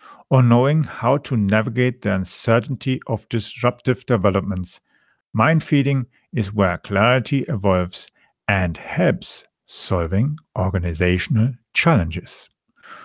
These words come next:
For those who listen to the entire episode, I have a special surprise gift.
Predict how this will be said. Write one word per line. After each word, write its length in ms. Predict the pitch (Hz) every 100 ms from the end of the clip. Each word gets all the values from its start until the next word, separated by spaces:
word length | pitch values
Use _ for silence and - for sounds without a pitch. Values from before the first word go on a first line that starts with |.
| -
For 140 | - 131
those 380 | 143 180 170 -
who 160 | 151
listen 420 | 104 101 - 147 147 _ _ _ _ _ -
to 100 | 110
the 100 | 95
entire 440 | 82 123 139 151
episode, 580 | 113 110 - 107 101 - -
I 60 | 101
have 220 | 107 107
a 60 | 98
special 680 | - - _ 147 - 156 143
surprise 720 | - 147 - 147 104 - -
gift. 380 | - - -